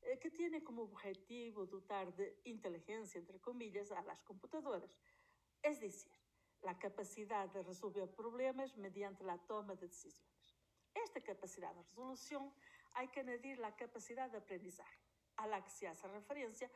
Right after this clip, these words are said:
con el término aprendizaje automático, gracias a la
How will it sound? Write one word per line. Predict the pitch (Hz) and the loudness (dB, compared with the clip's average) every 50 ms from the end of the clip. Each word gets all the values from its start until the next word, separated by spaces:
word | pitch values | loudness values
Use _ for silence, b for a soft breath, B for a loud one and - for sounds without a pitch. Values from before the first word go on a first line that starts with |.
| B B B B B - | B B B B B -8
con | - 220 202 | -4 -4 -2
el | 190 190 | -2 0
término | - 220 202 202 208 214 208 220 226 - | 0 0 0 2 0 -2 -4 -4 -4 0
aprendizaje | - 185 180 - 185 175 170 180 175 - 170 160 - 175 | 0 0 0 0 -4 -4 -4 -4 -4 -4 -4 -4 -4 -2
automático, | 170 202 196 - 285 294 302 285 254 240 - 269 262 - 285 285 B B B B B B - - | -2 -2 -2 -2 0 4 4 4 4 4 0 -6 -4 -6 -6 -8 B B B B B B 0 2
gracias | 349 359 330 311 311 - 311 285 254 | 4 4 4 4 2 -2 -4 -2 0
a | 202 | 0
la | 185 196 208 | 2 2 0